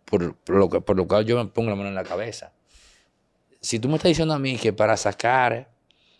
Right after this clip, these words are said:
un cincuenta hay que movilizar a más de tres millones de personas,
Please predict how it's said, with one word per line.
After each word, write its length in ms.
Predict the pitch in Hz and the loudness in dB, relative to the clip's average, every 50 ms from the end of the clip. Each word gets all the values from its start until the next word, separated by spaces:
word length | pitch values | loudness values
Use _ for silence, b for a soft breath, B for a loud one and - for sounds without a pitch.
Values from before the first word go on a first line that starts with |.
| b - | b -4
un 180 | - 110 131 127 | -2 -2 -2 0
cincuenta 680 | 117 127 127 117 - 123 127 120 113 101 113 95 95 | -2 -4 -4 -2 0 0 0 0 0 0 0 2 2
hay 100 | 107 113 | 2 0
que 140 | 107 127 123 | 0 0 0
movilizar 760 | 123 120 117 113 110 101 - - 110 113 113 110 117 - - _ _ _ _ _ _ _ _ - | 0 2 0 0 0 -2 -2 -2 0 2 2 0 0 -2 -8 _ _ _ _ _ _ _ _ -2
a 340 | 101 104 104 104 - - - - | 0 2 2 2 0 -2 -8 -8
más 480 | - 95 101 107 113 117 123 120 110 101 | -6 -4 -2 0 2 2 0 0 0 0
de 100 | 107 98 | 0 0
tres 400 | - - 101 113 120 113 117 - | 0 0 2 2 2 0 -2 -6
millones 400 | 110 107 95 101 117 120 110 104 | -8 -8 -6 -6 -4 -4 -2 -2
de 80 | 107 | -4
personas, 580 | - - 104 - - 95 90 85 85 87 - | -2 -2 -6 -4 -4 -8 -8 -8 -10 -14 -18